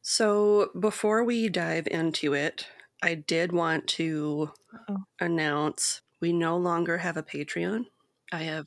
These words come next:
Speaker 2: Okay.
Speaker 1: shut her down.
Speaker 2: That's fair.
Speaker 1: Even though I'm unemployed right now, the episodes that I'm editing weren't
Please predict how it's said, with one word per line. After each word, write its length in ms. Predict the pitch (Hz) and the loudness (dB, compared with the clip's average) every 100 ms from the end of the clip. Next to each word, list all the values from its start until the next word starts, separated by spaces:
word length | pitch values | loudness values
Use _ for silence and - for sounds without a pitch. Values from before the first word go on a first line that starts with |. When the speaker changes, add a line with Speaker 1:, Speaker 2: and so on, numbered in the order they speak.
| - | -6
Speaker 2:
Okay. 360 | 277 320 294 285 | -4 2 2 2
Speaker 1:
shut 240 | - 165 | 0 -4
her 100 | 175 | -4
down. 440 | 165 156 156 208 - _ _ _ 247 | -4 -4 -4 -4 -6 _ _ _ -16
Speaker 2:
That's 220 | - - | -14 -14
fair. 260 | - 208 - _ _ _ _ | -14 -16 -18 _ _ _ _
Speaker 1:
Even 240 | 220 240 262 | 0 4 4
though 180 | 254 233 | 4 6
I'm 240 | 226 196 | 4 4
unemployed 480 | 233 226 - 127 - | 4 2 0 -4 -4
right 160 | - - | -12 -12
now, 120 | - - _ _ - | -14 -18 _ _ -12
the 220 | 185 156 | -2 0
episodes 600 | 160 - - 175 170 160 | 0 0 0 0 0 -2
that 100 | 160 | -4
I'm 180 | 156 151 | -2 -2
editing 560 | 156 156 156 156 160 - | 0 0 0 0 0 -2
weren't 600 | 151 160 165 160 - - | -4 -4 -2 -2 -6 -10